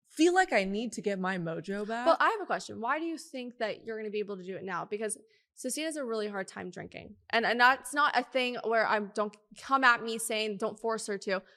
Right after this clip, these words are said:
Speaker 2: She's been saying she wants to, but she has a hard time. Like, just like I overthink things,
Speaker 1: I'll
Speaker 2: she
Speaker 1: tell you what I
Speaker 2: overthinks
Speaker 1: have.
Speaker 2: going out.
Speaker 1: I have alcohol guilt and anxiety.
Speaker 2: Which
Speaker 1: That's
Speaker 2: a,
Speaker 1: what my
Speaker 2: a, a lot
Speaker 1: problem
Speaker 2: of people
Speaker 1: is.
Speaker 2: have.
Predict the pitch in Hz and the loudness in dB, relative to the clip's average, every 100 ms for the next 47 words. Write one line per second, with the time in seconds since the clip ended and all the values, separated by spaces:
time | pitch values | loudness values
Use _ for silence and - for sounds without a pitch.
0 | _ - 240 220 233 247 240 240 220 208 | _ -12 -8 -6 -2 -2 -2 -4 -2 -2
1 | 202 - 208 196 - 247 247 262 294 277 | -2 -2 -2 -2 -6 -2 0 0 -2 -4
2 | 254 - 220 214 - _ _ 240 294 302 | -6 -8 -8 -8 -12 _ _ -4 -2 -2
3 | 294 262 254 254 262 254 269 214 - 240 | 2 2 0 -4 -6 -8 -6 -6 0 2
4 | 233 247 220 202 196 190 180 185 208 208 | 2 2 0 0 -2 -4 -6 -10 -8 -6
5 | 190 165 95 - _ _ _ _ _ _ | -6 -6 -8 -10 _ _ _ _ _ _
6 | _ _ _ _ _ - - - - 202 | _ _ _ _ _ 0 0 -2 -2 -2
7 | 220 208 196 175 - _ - 196 208 233 | 0 -2 -4 -6 -14 _ -4 -2 -2 -6
8 | 220 220 208 - 180 196 - - 175 165 | -2 -2 -2 -4 -4 -4 -6 -8 -8 -6
9 | 185 175 185 170 165 160 151 147 - 170 | -8 -6 -6 -6 -6 -6 -8 -12 -14 -16
10 | _ _ _ _ _ _ _ _ 196 175 | _ _ _ _ _ _ _ _ 2 2
11 | - 269 226 269 262 175 254 208 - - | 2 0 2 4 6 6 6 4 2 -4
12 | 190 190 165 | -6 -6 -6